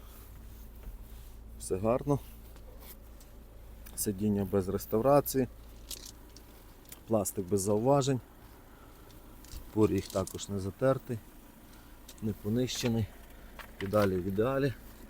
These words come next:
ковричок не протоптаний, зеркала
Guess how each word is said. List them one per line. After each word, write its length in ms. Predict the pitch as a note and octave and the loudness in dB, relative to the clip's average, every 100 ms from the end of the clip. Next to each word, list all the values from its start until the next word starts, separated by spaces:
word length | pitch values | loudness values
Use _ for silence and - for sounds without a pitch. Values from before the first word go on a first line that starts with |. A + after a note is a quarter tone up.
| - - - - - - - - - - - | -16 -10 -8 -8 0 0 0 -14 -12 -4 4
ковричок 460 | G#2+ F#2+ - F#2+ - - - - G2+ | 6 4 -2 -6 -10 -18 -18 -10 -6
не 80 | F#2+ | -4
протоптаний, 760 | G#2+ G#2 C#3+ C#3 - A#2+ B2 - - - - - - - - - - - - - - - - - - - - - - - - - - - - - - - - - - - - - - | -4 2 2 2 0 0 0 -2 -8 -10 -14 -14 -16 -16 -18 -16 -16 -14 -12 -12 -12 -16 -16 -16 -16 -18 -18 -18 -18 -18 -18 -18 -18 -20 -20 -14 -10 -8 -10 -12 -18 -20 -20 -16 -10
зеркала 580 | F#2 G2+ - G2+ F#2+ | -4 -4 2 4 4